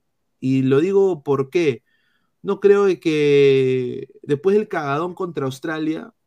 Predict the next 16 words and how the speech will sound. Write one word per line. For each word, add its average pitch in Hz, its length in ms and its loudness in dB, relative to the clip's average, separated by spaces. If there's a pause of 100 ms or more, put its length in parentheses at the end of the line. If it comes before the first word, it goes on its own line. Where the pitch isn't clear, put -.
(340)
yo 147 160 -8
sinceramente 147 800 -8
creo 143 260 -4
que 156 80 -8
estos 143 260 -6
chicos 160 400 -8
deben 139 200 0
tener 139 400 -4
el 131 180 0
amor 135 380 -2
propio 147 600 -2 (400)
por 117 640 0
poderle 147 500 0
ganar 135 400 -6
a 113 100 -10
Paraguay. 101 520 -14